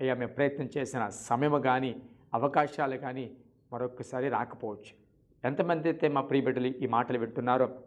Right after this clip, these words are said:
అయ్యా, వారి జీవితాలలో నాయన నువ్వు ప్రేమించి వారికి ఇచ్చిన విలువైన జీవితం కావచ్చు, విలువైన దీవెన కావచ్చు, విలువైన రక్షణ కావచ్చు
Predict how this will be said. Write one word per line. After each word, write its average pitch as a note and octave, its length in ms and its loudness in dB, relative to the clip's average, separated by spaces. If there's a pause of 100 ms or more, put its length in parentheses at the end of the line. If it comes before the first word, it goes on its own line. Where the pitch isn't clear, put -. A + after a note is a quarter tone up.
(260)
అయ్యా, B2 320 2 (420)
వారి A#2 140 0
జీవితాలలో C3 680 0
నాయన B2 320 0 (600)
నువ్వు A#2+ 200 0 (280)
ప్రేమించి D#3 380 2
వారికి C#3+ 240 -2
ఇచ్చిన B2+ 280 -6
విలువైన B2 420 0
జీవితం B2 380 -6
కావచ్చు, C3 460 0 (520)
విలువైన B2+ 340 4
దీవెన C3 340 0
కావచ్చు, C3+ 460 -2 (400)
విలువైన C3 380 2
రక్షణ A#2+ 300 -2
కావచ్చు C#3+ 480 0